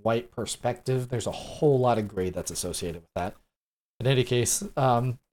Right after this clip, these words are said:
he also, he had a private Discord server with some friends that he, um, the day before, uh, or the, that day of, he invited, uh,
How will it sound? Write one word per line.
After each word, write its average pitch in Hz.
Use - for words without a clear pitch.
he 135
also, 131
he 147
had 127
a -
private 98
Discord 139
server 131
with 113
some 113
friends 131
that 117
he, 120
um, 113
the 117
day 123
before, 120
uh, 110
or 127
the, 113
that 127
day 117
of, 117
he 117
invited, 120
uh, 110